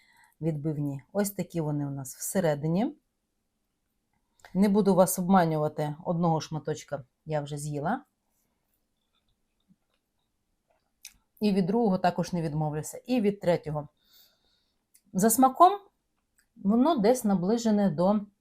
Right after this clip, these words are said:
відбивних із курячого філе. Поки гриб сирий, ю-, він ще пахне печерицями. А коли вже посмажений,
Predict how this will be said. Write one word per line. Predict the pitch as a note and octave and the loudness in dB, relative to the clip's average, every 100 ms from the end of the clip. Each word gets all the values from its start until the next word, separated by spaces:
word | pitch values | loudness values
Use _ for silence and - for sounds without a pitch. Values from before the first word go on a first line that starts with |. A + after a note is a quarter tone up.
| _ _ _ _ _ _ _ _ _ _ _ _ B3 | _ _ _ _ _ _ _ _ _ _ _ _ -2
відбивних | G3+ F3 G3 A3+ A#3+ | -2 4 4 4 2
із | G3 | -2
курячого | - G3 G3 F3+ F3 | 0 -2 0 -2 -2
філе. | - E3+ C#3+ - _ _ _ _ - - _ _ _ | 0 0 -2 -4 _ _ _ _ -20 -20 _ _ _
Поки | A#3+ B3 G#3 G3+ | 8 8 4 2
гриб | E3+ G3+ A#3 A3 | 4 4 4 2
сирий, | - A#3 C#4+ G4+ - _ - | 2 2 2 -4 -8 _ -14
ю-, | F#3 F3+ G#3+ | -2 0 2
він | F#3+ B3+ | 2 2
ще | D4 - G#3 A3+ - _ | 0 -2 -2 -2 -4 _
пахне | A3 G#3 F3+ | 2 4 -4
печерицями. | E3+ E3 E3+ D#3+ D#3 D#3 D#3 D3+ _ _ - - _ | -6 -6 -4 -4 -4 -6 -6 -8 _ _ -20 -20 _
А | G#3+ | 0
коли | G#3+ C4+ D4 | 2 0 0
вже | C#4 | 0
посмажений, | B3+ C4 - E4 E4+ B3+ G3+ F3 | -2 -4 0 0 2 2 2 -2